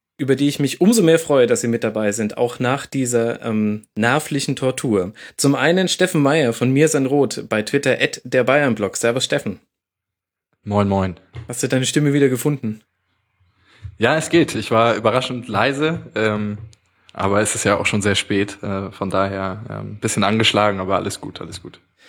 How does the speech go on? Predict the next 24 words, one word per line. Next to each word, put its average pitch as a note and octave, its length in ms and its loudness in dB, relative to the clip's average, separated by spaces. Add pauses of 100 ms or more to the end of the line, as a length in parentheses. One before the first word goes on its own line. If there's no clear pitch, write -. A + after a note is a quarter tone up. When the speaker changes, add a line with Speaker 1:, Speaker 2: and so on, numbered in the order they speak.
(520)
Speaker 1:
Das B2+ 140 2
ist A2+ 140 2
schön. G2+ 220 0 (100)
Dann, A#2 200 0
äh, A2 280 0 (180)
ge-, B2 160 -2 (260)
wir C#3 120 2
gehen D3 160 4
jetzt B2 120 2
auch B2+ 100 4
in C3+ 60 2
die B2 80 0
Verlängerung, G#2+ 600 0
dann G2+ 100 -4
kriegen B2 220 -4
wir A2 80 0
das G#2 140 -2
auch G#2+ 100 0
noch C#3+ 160 0
hin. E3+ 180 2
Und D#3+ 240 2
außerdem E3+ 380 4
mit D3 160 2
dabei B2+ 480 2